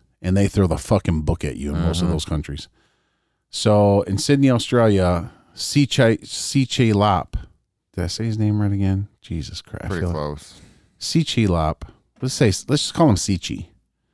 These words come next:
Speaker 1: Sichi Lap is often compared to Mexico's most famous drug lords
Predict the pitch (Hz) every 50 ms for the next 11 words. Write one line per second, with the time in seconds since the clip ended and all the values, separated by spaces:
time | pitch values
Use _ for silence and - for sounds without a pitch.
0 | _ _ _ _ _ _ _ _ _ _ - - - 147 131 - - 131 127 123
1 | 117 120 123 127 - - - 98 95 110 92 107 107 - - 117 110 107 - 107
2 | - - 107 104 98 92 92 92 104 101 - - - - 107 98 98 90 98 98
3 | 98 92 - - 165 190 185 151 117 - - 95 92 92 92 92 92 90 90 87
4 | - -